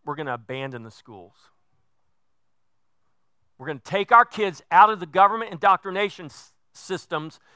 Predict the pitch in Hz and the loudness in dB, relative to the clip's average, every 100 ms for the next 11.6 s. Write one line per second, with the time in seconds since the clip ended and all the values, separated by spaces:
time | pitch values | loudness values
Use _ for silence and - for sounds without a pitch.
0 | _ - 175 175 175 - 269 285 - 214 | _ 2 2 2 -2 -4 -4 -4 -8 -8
1 | 175 156 147 143 - - 147 107 - _ | -4 -2 -2 -8 -8 -2 0 0 -8 _
2 | _ _ _ _ _ _ _ _ _ _ | _ _ _ _ _ _ _ _ _ _
3 | _ _ _ _ _ _ _ _ _ _ | _ _ _ _ _ _ _ _ _ _
4 | _ _ _ _ _ _ _ _ _ _ | _ _ _ _ _ _ _ _ _ _
5 | _ _ _ _ _ _ _ _ _ _ | _ _ _ _ _ _ _ _ _ _
6 | _ 151 175 190 202 - 202 185 190 254 | _ -12 -10 -6 -6 -4 -2 -2 2 0
7 | 262 233 - 226 214 - 233 254 190 170 | 0 -8 2 4 4 2 -2 -2 -2 -6
8 | 220 214 175 - 226 240 - 226 277 269 | -6 -6 -8 4 6 6 2 -2 0 0
9 | 185 180 180 240 302 262 190 185 208 - | 2 2 2 0 -2 -2 -4 -2 -4 -6
10 | - 240 277 311 202 - - 202 214 208 | 0 2 4 2 0 -8 -4 4 4 2
11 | - - 240 294 165 110 | -8 -4 0 0 0 -12